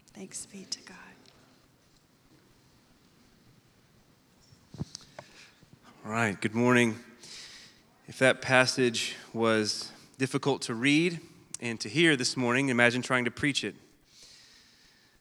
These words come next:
Speaker 2: Uh, wild, wild passage we have in front of us in First Corinthians chapter seven. So you've got a Bible, open there,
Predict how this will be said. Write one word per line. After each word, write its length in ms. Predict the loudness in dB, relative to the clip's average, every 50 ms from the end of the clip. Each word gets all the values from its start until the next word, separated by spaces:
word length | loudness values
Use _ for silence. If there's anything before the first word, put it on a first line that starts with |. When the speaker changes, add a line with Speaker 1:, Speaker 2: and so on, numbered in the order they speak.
| _ _ _ _ -4
Speaker 2:
Uh, 320 | -2 0 0 0 -2 -4 -6 -10 -16 -18 -6
wild, 360 | 0 2 4 4 2 2 -2 -6 -12 -8 -2
wild 240 | 0 0 0 0 -2
passage 320 | -4 -4 -2 -2 -4 -8
we 80 | -6 -4
have 140 | -4 -4 -4
in 60 | -6
front 180 | -6 -4 -4 -4
of 60 | -4
us 160 | -6 -8 -10
in 60 | -12
First 260 | -8 -6 -6 -6 -6
Corinthians 360 | -6 -6 -6 -4 -4 -6 -6 -4
chapter 260 | -6 -6 -8 -6 -10
seven. 320 | -6 -4 -2 -2 -2 -4
So 60 | -8
you've 80 | -6 -2
got 120 | 0 0
a 60 | 2 4
Bible, 300 | 4 2 2 2 0 -2
open 300 | -2 -2 -2 -2 -2 0
there, 340 | 0 0 0 0 -2 -4